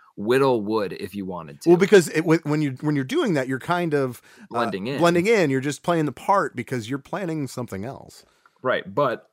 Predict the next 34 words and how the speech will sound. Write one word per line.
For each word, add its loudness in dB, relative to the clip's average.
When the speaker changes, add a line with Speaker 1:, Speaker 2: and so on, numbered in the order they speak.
Speaker 1:
you -6
can -6
still, -2
there's -10
tons -10
of -8
things, -10
like, -8
even -8
videos -4
I've -8
seen, -6
like, -8
there's -4
parts -6
where -2
you -12
could -4
just -12
go 0
up -4
to -8
something -10
and -8
interact -6
for -6
Speaker 2:
<laughs> -
Speaker 1:
no 0
reason. 0
Your 0
dialogue 0
even -6
states, -6
"Hey, -8